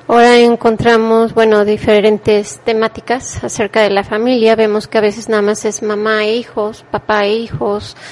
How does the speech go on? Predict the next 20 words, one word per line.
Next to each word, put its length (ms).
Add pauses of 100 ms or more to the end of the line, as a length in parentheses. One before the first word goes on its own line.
(400)
a 80
lo 100
mejor 380 (160)
dos, 560 (180)
dos 220
hombres 260
del 140
mismo 260
sexo, 460
dos 160
mujeres 380
del 120
mismo 420
sexo, 520
ya 180
con 240
hijos. 540 (580)
Y 240
muchas 460
veces 920